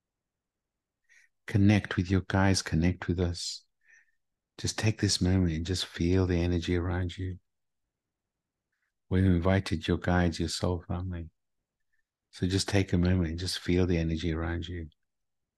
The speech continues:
Do you feel them around you? Maybe you feel the love that's sending you. Maybe you feel hot. Maybe you feel cold. Maybe you feel a tingle.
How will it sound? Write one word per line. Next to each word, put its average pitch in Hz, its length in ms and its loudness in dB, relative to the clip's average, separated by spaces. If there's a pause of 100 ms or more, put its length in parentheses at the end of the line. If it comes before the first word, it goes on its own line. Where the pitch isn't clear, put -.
(480)
Do - 100 -2
you 95 80 4
feel 95 320 4
them 90 140 0
around 87 380 -2
you? 82 160 -12 (1200)
Maybe 87 280 2
you 85 60 2
feel 90 240 2
the 85 120 2
love 82 260 0
that's - 180 -4
sending 80 300 -6
you. 80 140 -6
Maybe 87 220 0
you 85 100 -2
feel 78 280 -4
hot. 85 360 -4
Maybe 90 220 -4
you 87 80 -2
feel 85 200 -8
cold. 82 420 -4
Maybe 87 240 -4
you 82 40 -4
feel 85 240 -6
a 85 40 -8
tingle. 90 480 -2